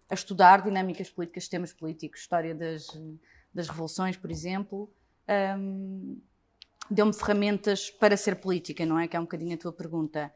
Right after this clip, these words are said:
Sim, claro, do ponto de vista da solidez teórica, claro que sim. Mas depois a vivência num partido político e, enfim, a luta pelas tuas convicções é completamente diferente, mas deu-me ferramentas importantes, claro.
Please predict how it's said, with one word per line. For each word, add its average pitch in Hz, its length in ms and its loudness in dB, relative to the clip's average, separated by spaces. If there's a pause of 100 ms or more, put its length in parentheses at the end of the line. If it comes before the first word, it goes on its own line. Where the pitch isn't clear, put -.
(200)
Sim, 330 300 2
claro, 160 260 4
do - 60 -16
ponto 156 280 -6
de 156 60 -16
vista 175 260 -6
da 180 80 -6
solidez 185 720 -4 (360)
teórica, 196 580 2
claro 196 260 -2
que - 80 -10
sim. 202 320 -6 (360)
Mas 165 200 -4
depois 160 480 -6
a 170 80 -4
vivência 185 680 -2
num 185 220 -2
partido 185 400 -8
político 185 920 -10
e, 165 880 -12 (880)
enfim, 160 260 -6
a 156 40 -4
luta 170 240 -8
pelas 175 200 -10
tuas 170 200 -10
convicções 180 840 -8 (320)
é 165 80 -6
completamente 175 760 -6
diferente, 285 500 0
mas 165 180 -4
deu-me 160 420 -4
ferramentas 160 520 -6
importantes, 151 440 -10
claro. - 280 -10